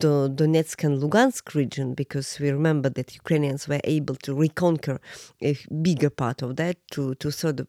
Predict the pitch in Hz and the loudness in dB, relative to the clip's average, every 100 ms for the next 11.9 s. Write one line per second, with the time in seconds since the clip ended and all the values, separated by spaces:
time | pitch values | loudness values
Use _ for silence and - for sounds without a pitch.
0 | - 135 143 131 - - 139 - 135 82 | -6 -6 -6 -10 -10 -8 -8 -6 -6 -4
1 | - 151 143 - 135 151 - 131 - 151 | -6 -6 -10 -8 -4 -4 -2 -4 -2 -6
2 | - 233 247 165 131 135 139 - 135 117 | 0 0 0 -2 -2 -2 -4 -2 -2 -2
3 | 165 - - - - - - - 226 262 | -4 -6 -18 -20 -18 -18 -18 2 4 6
4 | 269 220 214 233 302 - 190 202 220 - | 6 6 6 6 2 0 4 6 6 6
5 | 175 170 160 185 160 208 202 - 170 160 | 4 4 2 -2 0 2 2 2 0 2
6 | 160 - 170 165 156 160 151 147 151 156 | -2 2 4 4 2 0 2 2 2 0
7 | - 196 185 143 110 - 147 180 185 175 | 0 0 2 2 0 -4 0 4 6 6
8 | 156 - 160 151 147 135 143 147 143 165 | 2 0 -2 -2 -2 -2 0 0 4 4
9 | 156 160 170 - 156 151 147 143 - - | 6 4 2 -2 0 0 0 -2 -2 -4
10 | 139 143 143 285 294 180 - - - - | 0 0 0 4 4 4 -4 -14 -20 -18
11 | - - - 269 285 214 240 240 233 | -18 -8 4 6 6 6 4 4 0